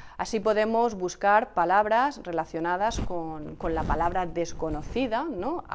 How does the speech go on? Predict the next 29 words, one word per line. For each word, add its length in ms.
Eh, 380
de 100
la 120
que 120
pretendemos 880
recoger 380
esas 260
pistas 420
en 60
el 80
propio 280
texto, 400
¿eh? 200
Y 100
pueden 260
ser 440
pistas, 680
eh, 480
por 120
ejemplo, 640
sinónimos, 840
explicaciones 800
o 60
referencias 680
a 140
esa, 540
esa 360
palabra, 460
¿m? 180